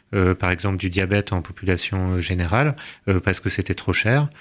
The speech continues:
euh, parce qu'il y avait éventuellement, euh, euh, des risques également à, à, à, à, à le faire sur une population trop importante. Et, et donc, euh, en fait, toutes ces questions de dépistage, euh, doivent être repensées à nouveau frais,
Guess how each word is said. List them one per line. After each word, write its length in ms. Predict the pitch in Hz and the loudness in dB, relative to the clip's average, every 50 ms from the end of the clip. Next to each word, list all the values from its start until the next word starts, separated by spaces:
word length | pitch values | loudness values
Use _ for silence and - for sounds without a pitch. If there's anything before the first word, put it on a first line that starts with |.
| - - _ - | -20 -20 _ -2
euh, 100 | 101 95 | 0 0
parce 300 | 90 - 101 98 - - | 0 0 -2 -2 -2 -2
qu'il 160 | - 104 104 | 0 2 2
y 100 | 98 95 | 4 2
avait 180 | 95 87 95 95 | 2 2 0 0
éventuellement, 760 | 92 90 95 90 - - 101 92 92 98 98 98 101 98 92 | 2 2 0 -2 0 0 -2 0 0 0 0 2 2 2 2
euh, 220 | 90 87 87 87 87 - - - - _ _ | 2 2 2 0 -2 -4 -10 -18 -20 _ _
euh, 160 | 104 92 90 90 | 0 2 2 2
des 160 | 90 98 95 | 2 2 2
risques 300 | 90 107 101 - - 104 | 2 0 0 0 0 0
également 520 | 90 92 92 92 98 98 101 104 107 104 | 0 2 2 2 2 2 2 2 4 2
à, 500 | 95 90 87 87 85 87 87 87 87 87 - - - - - _ | 2 2 2 2 2 0 0 0 -2 -2 -4 -8 -16 -20 -8 _
à, 180 | 110 92 87 | -2 -2 -2
à, 640 | 98 - - 127 110 104 98 104 - 113 104 98 98 | -2 -4 -4 -2 0 0 0 0 0 0 0 0 0
à, 220 | - - 120 107 | 0 0 0 0
à 240 | 117 - 139 117 104 | 0 0 0 0 2
le 120 | 101 101 | 2 2
faire 220 | 92 - - 110 98 | 2 2 0 0 0
sur 260 | - - - 101 92 | -2 -2 0 2 2
une 260 | 92 92 92 90 92 | 2 2 2 2 2
population 600 | 87 - 98 - - 95 95 90 - - 104 90 | 2 0 -2 -2 0 -2 -2 -2 -2 -4 -4 -6
trop 180 | - - 95 - - | -4 -4 -4 -2 -2
importante. 640 | 92 82 - 90 - - 139 160 180 - - - - - - - - _ - | -2 -2 -2 -4 -2 0 2 2 2 0 -6 -12 -14 -20 -20 -20 -8 _ -2
Et, 300 | 95 95 - - - 113 | -2 -2 -2 -2 -2 -2
et 60 | 95 | 0
donc, 340 | 95 101 104 110 104 - - 98 | 0 0 0 0 -2 -2 0 2
euh, 240 | 95 90 90 90 - - - - - _ | 2 2 2 0 -2 -6 -14 -20 -6 _
en 80 | 101 95 | -4 0
fait, 180 | - 156 151 | 2 0 0
toutes 220 | - - - 110 - | 2 0 -2 -2 0
ces 140 | - 113 | -2 0
questions 400 | - - 104 - - - 113 107 | 0 0 -2 -2 -2 0 0 0
de 160 | 104 95 92 90 | 2 2 2 2
dépistage, 720 | 92 92 90 - - - - - 123 135 160 170 147 - - - - - _ - | 2 2 0 0 -6 -8 0 2 4 4 4 2 0 -4 -8 -16 -20 -20 _ 0
euh, 360 | 107 98 92 95 92 92 92 92 | 2 4 4 4 4 4 2 2
doivent 340 | 87 104 110 107 107 101 | 4 4 4 4 4 4
être 300 | 110 110 107 - - 107 95 | 2 0 0 0 0 2 2
repensées 560 | 95 90 113 101 - 113 101 - - 123 107 | 4 4 2 2 2 2 2 2 2 2 2
à 80 | 98 98 | 2 2
nouveau 260 | 98 98 92 95 90 | 0 2 2 2 0
frais, 340 | - - - 127 165 196 | 0 0 0 0 0 0